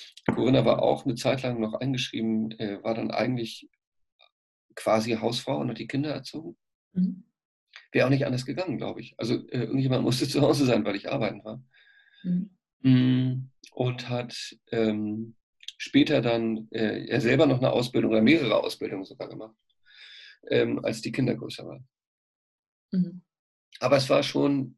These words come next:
Speaker 1: äh, so, dass es definitiv, m-, muss eine Familie, ich sag mal, Abstriche machen oder muss mitspielen, wenn einer aus der Familie selbstständig ist. Ich glaube, das wäre egal, ob das eine Frau oder ein Mann ist, <laughs> der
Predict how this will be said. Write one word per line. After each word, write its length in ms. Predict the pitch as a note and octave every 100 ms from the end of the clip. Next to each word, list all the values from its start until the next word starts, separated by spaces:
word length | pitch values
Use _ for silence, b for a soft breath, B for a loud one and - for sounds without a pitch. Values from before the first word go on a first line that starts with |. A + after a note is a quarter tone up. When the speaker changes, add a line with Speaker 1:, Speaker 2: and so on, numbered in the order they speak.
| -
Speaker 1:
äh, 240 | C3 B2 -
so, 300 | A2 A#2+ D3
dass 160 | - B2+
es 180 | B2 -
definitiv, 880 | C#3 C#3 B2+ B2+ A#2 C#3 C#3+ C#3+ -
m-, 160 | C3+ C3
muss 340 | - B2+ C3+
eine 100 | C3
Familie, 680 | B2+ G#2+ A2+ C#3 C3 B2+ C3 C3 b b b b _ _ _ _ _ _ _ _
ich 120 | - C3
sag 160 | C3+
mal, 360 | B2 A#2 A2+ - _ - _ -
Abstriche 520 | C3+ - C3+ C3+ B2+
machen 340 | A2+ - A2+
oder 280 | - A#2 A2
muss 320 | A2 C3 -
mitspielen, 760 | B2+ C3+ - A2 G2 C3 - _ _ _ _ _ -
wenn 320 | A2+ A#2 - - _ _ -
einer 340 | A#2 C#3 C3
aus 140 | -
der 120 | - A2+
Familie 360 | A2+ A2+ A2
selbstständig 520 | A2 G#2+ - G2 -
ist. 120 | - -
Ich 60 |
glaube, 200 | G#2+ G#2
das 100 | G#2+
wäre 120 | A2+
egal, 320 | - G#2+ B2 -
ob 140 | -
das 260 | G#2+ - -
eine 180 | - A2
Frau 220 | - A2+
oder 140 | A2+ G#2
ein 80 |
Mann 200 | G#2 C3+
ist, 240 | - B2 -
<laughs> 240 | C3 -
der 300 | C#3 C3+ C3